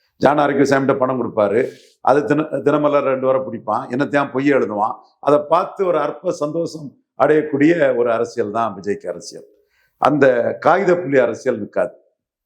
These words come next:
அதே வேளையில விஜய்க்கு ஒரு கூட்டம் சேர்க்கக்கூடிய சக்தி இருக்குது. அதை விஜயகாந்த் மாதிரி நேர்மையான முறையில பயன்படுத்தல. விஜயகாந்துக்கு அந்த சக்தி இருந்தது.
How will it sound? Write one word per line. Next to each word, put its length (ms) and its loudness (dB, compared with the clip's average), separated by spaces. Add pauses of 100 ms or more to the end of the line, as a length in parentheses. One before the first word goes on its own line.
(340)
அதே 220 4
வேளையில 500 2 (460)
விஜய்க்கு 440 4
ஒரு 200 2
கூட்டம் 340 0
சேர்க்கக்கூடிய 320 0
சக்தி 360 -2
இருக்குது. 360 -4 (440)
அதை 220 4
விஜயகாந்த் 520 2
மாதிரி 280 0
நேர்மையான 480 -2
முறையில 320 0
பயன்படுத்தல. 540 -8 (760)
விஜயகாந்துக்கு 500 4
அந்த 140 2
சக்தி 280 -2
இருந்தது. 520 -2